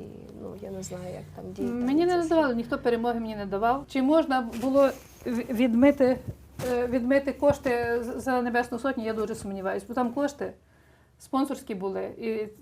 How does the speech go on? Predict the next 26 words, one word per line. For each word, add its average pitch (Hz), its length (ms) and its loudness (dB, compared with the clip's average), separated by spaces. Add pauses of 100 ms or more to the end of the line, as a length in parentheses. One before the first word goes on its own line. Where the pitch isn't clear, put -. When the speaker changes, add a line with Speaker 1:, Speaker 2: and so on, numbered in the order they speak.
(140)
Speaker 2:
ті 247 120 -2
хро-, 240 260 -2
е, 226 100 2
гроші, 254 300 -2
то, 233 60 -16
що 247 160 0
були 233 200 0
дуже 240 240 0
впритик, 240 460 -4
і 220 140 -10
ті 233 160 -4
гроші 247 300 -2
були 220 580 -2 (1040)
так, 233 240 0 (140)
знаєте, 240 500 0 (1200)
вже 233 160 0
викручувалися, 254 560 0
як 226 100 -4
тільки 240 200 -2
могли. 185 320 -4
Speaker 1:
Ну, 226 60 0
Speaker 2:
Як 285 100 2
Speaker 1:
там 269 120 0
Speaker 2:
тільки 269 140 0
Speaker 1:
був 269 100 -2
мільйон 254 400 -2